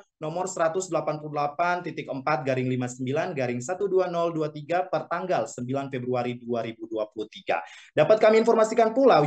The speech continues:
Justina dan juga Tribuners, dari Kota Jayapura, Adapun penyalurannya dilakukan bertahap,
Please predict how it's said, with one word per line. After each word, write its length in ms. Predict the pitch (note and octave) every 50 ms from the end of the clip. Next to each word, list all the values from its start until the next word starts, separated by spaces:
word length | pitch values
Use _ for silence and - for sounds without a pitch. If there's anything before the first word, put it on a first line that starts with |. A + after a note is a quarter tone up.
| D3 C#3 D#3
Justina 240 | D#3 D3+ E3 F3 F3
dan 160 | D#3+ D#3+ D3+
juga 240 | C#3+ - D3+ D3 D3+
Tribuners, 400 | D3+ C#3 C#3+ D3+ E3+ E3+ - D3
dari 240 | C3+ C3 C3 -
Kota 960 | _ - _ - B2 - - - _ - C3+ B2 A#2 _ _ _ _ C3+ C#3+ C3
Jayapura, 560 | B2 C#3 D3 D3 D3 F#3 F#3+ B2+ A#2+ E3 - _ _ _
Adapun 320 | - D3+ C#3+ - G#3+ A#3+ A#3+
penyalurannya 480 | G#3 G#3+ G3+ G3 F#3+ G3 F#3+ F#3+ G#3+ A3+ F#3
dilakukan 560 | G3 F3 E3 - D#3+ - - F#3 F#3+ F#3+ E3+
bertahap, 400 | - - - D#3 C3+ D#3 G3+ G#3+